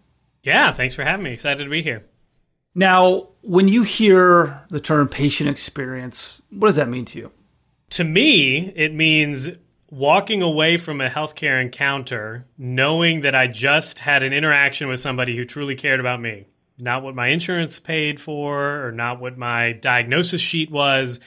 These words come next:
Speaker 1: but actually took the time to care about me, my specific situation, the circumstances of my life, and then, you know, worked to help me overcome whatever it is. Maybe it's a disease, maybe it's an injury, whatever.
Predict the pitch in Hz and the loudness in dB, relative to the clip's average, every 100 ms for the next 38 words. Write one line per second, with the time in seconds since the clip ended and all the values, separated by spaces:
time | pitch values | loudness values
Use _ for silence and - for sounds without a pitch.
0 | - _ - 151 226 - 220 165 - 202 | -20 _ -2 2 2 0 -4 -4 -4 -4
1 | 180 170 160 151 131 156 147 131 127 120 | -4 0 0 0 -4 0 2 2 0 0
2 | 131 143 131 117 - 120 156 151 - 135 | -2 -2 -2 -4 -6 -8 -8 -10 -10 -10
3 | 131 127 123 - 127 117 - 190 185 165 | -6 -4 -4 -4 -8 -10 -4 -4 -4 -2
4 | 175 170 151 147 139 135 127 127 - - | -2 -2 -4 0 0 2 2 2 -2 -16
5 | _ _ - 143 135 127 - _ _ _ | _ _ -2 0 2 0 -4 _ _ _
6 | 135 143 123 127 180 180 - - 143 170 | -4 0 0 4 2 2 -6 -6 0 0
7 | 165 151 156 147 143 151 139 131 127 123 | 0 -4 -4 -6 -2 -2 0 2 2 0
8 | 117 101 117 117 117 123 117 170 190 156 | -2 -4 -6 -6 -6 -8 -8 -6 -4 -4
9 | 139 123 120 156 214 160 143 127 117 - | -4 -6 -4 -4 -4 -4 -6 -6 -8 -16
10 | _ _ - 139 131 107 101 | _ _ -8 0 2 0 -8